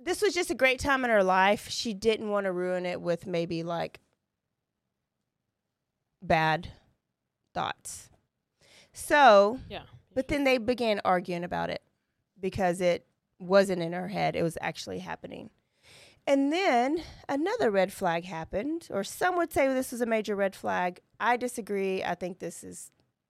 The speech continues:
Speaker 1: actually a green flag.
Speaker 2: Oh.
Speaker 1: So she said that she comes home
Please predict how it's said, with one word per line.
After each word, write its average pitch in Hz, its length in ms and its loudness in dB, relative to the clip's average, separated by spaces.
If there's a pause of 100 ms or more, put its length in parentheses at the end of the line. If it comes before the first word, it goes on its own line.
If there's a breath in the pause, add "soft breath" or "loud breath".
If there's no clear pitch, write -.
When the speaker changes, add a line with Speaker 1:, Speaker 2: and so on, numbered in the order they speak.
Speaker 1:
actually 175 440 -6
a 165 60 -6
green 160 280 -10
flag. - 440 -10 (420 soft breath)
Speaker 2:
Oh. 175 120 -20
Speaker 1:
So 262 180 2
she 294 180 -6
said 381 200 -2
that - 120 -2
she 339 140 -2
comes 320 320 0
home 214 640 0